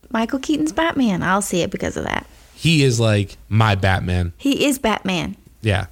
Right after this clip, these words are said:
Speaker 2: Christian Bale did a great job.
Speaker 1: Michael Keaton's Batman.
Speaker 2: Yeah, I'm fifty fifty on Ben Affleck,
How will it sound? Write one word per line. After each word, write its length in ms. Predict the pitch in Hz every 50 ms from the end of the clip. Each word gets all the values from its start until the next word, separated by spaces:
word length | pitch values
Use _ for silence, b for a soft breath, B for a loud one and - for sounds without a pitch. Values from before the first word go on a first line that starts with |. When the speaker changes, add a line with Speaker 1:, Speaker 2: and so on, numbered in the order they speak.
| - -
Speaker 2:
Christian 320 | - 139 135 135 143 131 123
Bale 200 | 123 120 120 117
did 140 | 117 110
a 40 | 107 98
great 260 | 101 107 107 104 98
job. 440 | - 104 101 101 98 98 98 98 90 - - - -
Speaker 1:
Michael 260 | - 196 185 185 -
Keaton's 360 | 185 - 185 - - - 190
Batman. 440 | - - - - - - - - 196 - - - -
Speaker 2:
Yeah, 180 | 104 92 95 95
I'm 120 | 104 107
fifty 320 | 104 - 139 131 - 120 104
fifty 380 | - 120 110 - - 110 107
on 380 | 98 98 98 98 98 98 92 92 -
Ben 180 | - - 120 113
Affleck, 640 | 107 101 98 95 - 104 95 92 87 87 - - -